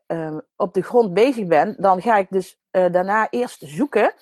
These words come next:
waar, ehm, waardoor die spanning ontstaat. Want het feit dat ik, eh, op het paard ga zitten en hij dan heel veel spanning heeft, dat er is altijd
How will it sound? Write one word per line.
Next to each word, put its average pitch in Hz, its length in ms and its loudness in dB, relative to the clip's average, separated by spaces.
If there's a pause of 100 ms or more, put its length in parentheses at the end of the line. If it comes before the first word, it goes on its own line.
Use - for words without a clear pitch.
(300)
waar, 190 560 2
ehm, 170 640 -2
waardoor 220 460 2
die 196 160 -6
spanning 233 360 -2
ontstaat. 190 440 -2
Want 190 340 -4 (160)
het 220 200 -4
feit 247 260 0
dat 202 120 -4
ik, - 280 -10 (140)
eh, 180 420 -6
op 294 120 0
het - 100 -10
paard 196 240 0
ga 185 160 -8
zitten 165 540 -4
en 180 180 -4
hij 165 160 -6
dan 254 240 -2
heel 214 220 0
veel 170 160 -4
spanning 156 440 -4
heeft, - 720 -10
dat 220 640 0 (800)
er - 180 2
is 277 200 -2
altijd 302 580 2